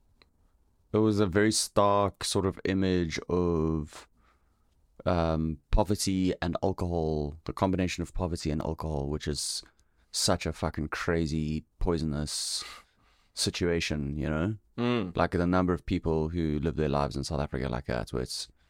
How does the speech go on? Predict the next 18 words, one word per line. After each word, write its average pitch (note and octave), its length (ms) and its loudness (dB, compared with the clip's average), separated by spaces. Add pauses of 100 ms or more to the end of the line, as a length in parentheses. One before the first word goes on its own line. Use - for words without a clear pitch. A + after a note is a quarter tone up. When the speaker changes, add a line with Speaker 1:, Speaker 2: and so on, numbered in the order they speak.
(840)
Speaker 1:
well, E2+ 320 2
in A2 80 4
the G#2 80 6
whole A2+ 140 6
world, F#2+ 340 4
I D#2 100 2
guess, D#2 320 0
but - 140 -2
in D#2 60 -2
South F2+ 120 0
Africa, F2 280 2
and D2 260 -2
the, C#2 220 0
I C#2 40 -4
think D2+ 160 -4
there's D2+ 140 -4
a - 40 -6
p-, - 120 -12